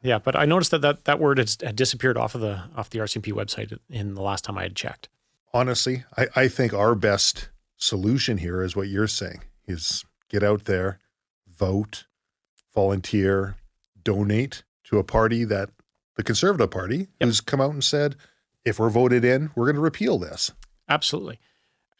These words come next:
Speaker 1: And I think they're our best chance of having any success moving forward on firearms rights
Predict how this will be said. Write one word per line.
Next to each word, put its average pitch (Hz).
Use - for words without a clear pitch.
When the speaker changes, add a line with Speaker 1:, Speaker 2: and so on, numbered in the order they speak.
Speaker 1:
And 175
I 151
think 151
they're 131
our 113
best -
chance 117
of 101
having 113
any 117
success -
moving 110
forward 107
on 101
firearms 110
rights -